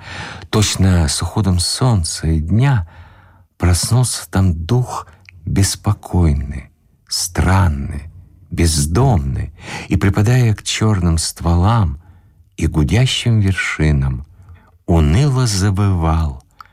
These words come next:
вместе с ветром. Хлопали ставни, пламя свечи мерцало — вытягиваясь длинным красным языком.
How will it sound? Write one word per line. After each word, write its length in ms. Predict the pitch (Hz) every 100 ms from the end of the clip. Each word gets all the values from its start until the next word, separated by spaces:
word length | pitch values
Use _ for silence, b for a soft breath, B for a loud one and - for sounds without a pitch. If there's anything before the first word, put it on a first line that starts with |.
| B
вместе 680 | - 60 65 78 82 - -
с 220 | - -
ветром. 580 | - 64 - - - - - _ _ _ _ - _ _ _ _ _ _ _ _ _ _ -
Хлопали 460 | - 95 101 65
ставни, 840 | 64 - - - 90 85 71 76 73 - - - _ _ _ _ _ _
пламя 320 | - 78 78
свечи 420 | 73 - 67 - 71
мерцало — 880 | 64 - - - 69 73 69 69 - B B B B B
вытягиваясь 800 | - 82 87 87 73 76 76 69
длинным 840 | 67 73 82 104 107 98 87 73
красным 680 | 71 - - 76 78 - 69
языком. 720 | 65 64 65 - 64 67 -